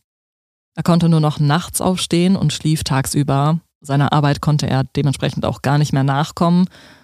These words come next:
Und nachdem er das erste Mal Suizidgedanken hatte, wies er sich selbst in eine Klinik ein. Dort blieb er dann fünf Monate und machte in der Zwischenzeit eine sehr interessante Bekanntschaft,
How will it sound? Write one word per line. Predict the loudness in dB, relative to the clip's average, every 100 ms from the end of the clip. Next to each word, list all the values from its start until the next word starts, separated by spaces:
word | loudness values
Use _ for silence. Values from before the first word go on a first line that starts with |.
| _ -8
Und | -2
nachdem | 0 2 2
er | 2
das | 0
erste | 0 0 2 2
Mal | 2
Suizidgedanken | 2 0 0 -2 0 -2 0 2 2
hatte, | 2 0 0 0 0
wies | 0 2
er | 2
sich | 0
selbst | 0 -2 -2 -2
in | 2
eine | 2 0
Klinik | 2 2 0 -2
ein. | -4 -2 -4 _ _ _ _ _ _ _ _ _
Dort | -2 0 0
blieb | -2 0
er | 0
dann | 0 0
fünf | 0 -2 0
Monate | 0 2 0 0 -2 -2 -6 _
und | 0 2 2 0
machte | -2 0 0
in | 0
der | 0
Zwischenzeit | -2 0 0 0 0 0
eine | 0 2
sehr | 0 0
interessante | 0 -2 -2 -2 0 0
Bekanntschaft, | -2 -2 -2 2 0 0 -8